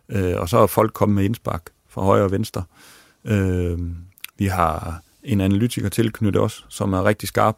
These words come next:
på, på datascouting-delen, som gør, at vi faktisk kan,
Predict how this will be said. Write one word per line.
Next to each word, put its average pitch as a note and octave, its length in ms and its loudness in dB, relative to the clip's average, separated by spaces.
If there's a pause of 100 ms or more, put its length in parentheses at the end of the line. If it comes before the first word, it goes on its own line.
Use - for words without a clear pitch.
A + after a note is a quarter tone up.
på, F#2 340 0 (440)
på G#2 100 -4
datascouting-delen, F#2 1300 0 (960)
som G2 260 -4
gør, G#2 220 6 (100)
at F#2 220 -4
vi F#2 60 -2
faktisk F#2 440 -2
kan, F2+ 240 0